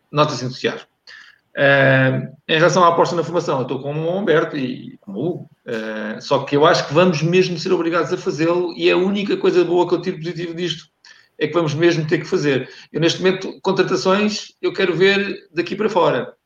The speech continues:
Eh, quero, quero, quero ver as saídas, quero ver a, a, a, a lim-, limpeza, não é no mau sentido, porque eu acho que há jogadores que até não são assim tão maus, mas, eh, temos que reduzir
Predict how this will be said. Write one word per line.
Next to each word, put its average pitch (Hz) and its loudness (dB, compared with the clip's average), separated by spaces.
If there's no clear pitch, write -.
Eh, 117 -4
quero, 123 -6
quero, 127 -4
quero 143 0
ver 175 2
as 156 0
saídas, 156 0
quero 123 -2
ver 143 2
a, 147 6
a, 127 0
a, - -4
a 120 -4
lim-, 117 -8
limpeza, 226 2
não 185 2
é 196 4
no 190 4
mau 185 6
sentido, 175 -2
porque 143 -8
eu 135 2
acho 135 2
que 151 -2
há 139 2
jogadores 135 0
que - -12
até 160 -8
não 160 -2
são 170 -4
assim 160 -4
tão 160 0
maus, 156 2
mas, - -8
eh, 151 -8
temos 170 0
que - -8
reduzir 165 -2